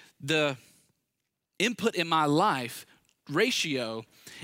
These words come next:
is a whole lot more world and so much fewer the word, well, then I'm, I'm, I'm walking in a territory where I'm a walking target. Like,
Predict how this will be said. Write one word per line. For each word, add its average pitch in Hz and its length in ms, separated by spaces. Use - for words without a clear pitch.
is 165 180
a 156 60
whole 220 360
lot 233 200
more 190 240
world 160 760
and 160 280
so - 260
much - 280
fewer 175 500
the 143 160
word, 165 540
well, 165 100
then 208 180
I'm, 254 360
I'm, 240 200
I'm 196 260
walking 196 440
in 175 100
a 147 60
territory 175 500
where 147 180
I'm 196 280
a 135 80
walking 151 600
target. 185 540
Like, 170 160